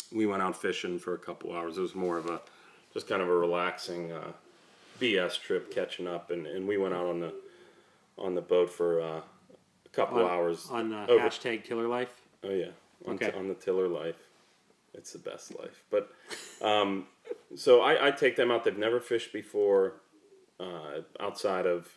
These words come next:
Speaker 1: you know, river fishing for catfish at night and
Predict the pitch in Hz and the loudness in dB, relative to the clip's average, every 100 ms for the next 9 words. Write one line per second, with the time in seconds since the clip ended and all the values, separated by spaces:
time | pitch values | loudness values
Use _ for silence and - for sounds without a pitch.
0 | _ _ _ _ - 98 87 95 98 87 | _ _ _ _ -4 -2 2 2 2 0
1 | 101 92 92 95 - 101 92 - 92 - | -4 -2 -4 -6 -6 -4 -4 -6 -8 -6
2 | 85 90 87 85 - 87 82 87 | -8 -6 -4 -6 -8 -12 -10 -14